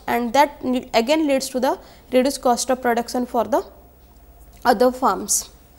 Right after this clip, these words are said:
So, what happens when they are getting the supernormal profit? Supernormal profit leads to high price,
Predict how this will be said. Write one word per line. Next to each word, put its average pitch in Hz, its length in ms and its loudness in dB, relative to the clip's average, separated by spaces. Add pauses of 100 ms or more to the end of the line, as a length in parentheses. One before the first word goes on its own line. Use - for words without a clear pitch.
(2000)
So, 269 520 6 (260)
what 359 320 6
happens 330 540 6
when 277 160 4
they 277 80 8
are 262 60 2
getting 254 380 2
the 349 140 4 (300)
supernormal 262 720 2
profit? 240 560 0 (880)
Supernormal 370 640 6
profit 311 560 4 (220)
leads 262 340 2
to 285 160 2
high 254 320 4
price, 294 680 4